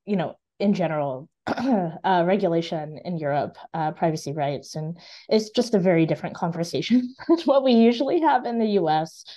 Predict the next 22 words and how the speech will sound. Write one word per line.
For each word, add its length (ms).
Um, 720
and 160
it, 220
and, 260
you 100
know, 320
and 160
that 340
is 360
also 380
affecting, 840
you 80
know, 100
discussions 640
around 440
things 200
like 140
generative 420
A 140
I, 280
because, 560
um, 440